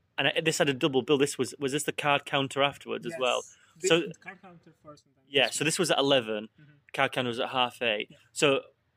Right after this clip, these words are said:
Speaker 1: we, they maybe added context to how <laughs> this was shown,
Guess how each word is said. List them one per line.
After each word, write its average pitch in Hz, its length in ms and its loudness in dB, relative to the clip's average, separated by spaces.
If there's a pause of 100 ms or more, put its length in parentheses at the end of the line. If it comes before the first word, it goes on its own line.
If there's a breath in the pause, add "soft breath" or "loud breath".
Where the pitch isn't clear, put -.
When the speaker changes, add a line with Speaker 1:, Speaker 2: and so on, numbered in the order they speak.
(480)
Speaker 1:
we, 160 260 -2
they 160 120 2
maybe 175 240 4
added 160 200 2
context 147 540 0
to 117 80 0
how 131 340 2
<laughs> 139 40 -8
this 131 260 0
was 143 200 0
shown, 143 400 4